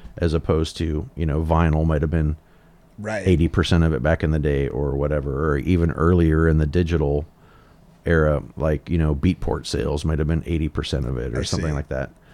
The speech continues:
Speaker 1: Um, so it's just, it's just a constantly ebbing and flowing thing, and, um, j-,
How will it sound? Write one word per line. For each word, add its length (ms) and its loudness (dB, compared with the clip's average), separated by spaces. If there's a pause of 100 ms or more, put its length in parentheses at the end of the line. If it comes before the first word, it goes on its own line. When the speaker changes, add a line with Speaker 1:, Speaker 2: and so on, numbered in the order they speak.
(380)
Speaker 1:
Um, 200 4
so 160 8
it's 120 4
just, 360 -2
it's 160 -2
just 160 -2
a 80 2
constantly 680 2
ebbing 420 4
and 240 0
flowing 400 2
thing, 540 2
and, 580 0 (840)
um, 640 2 (960)
j-, 100 -20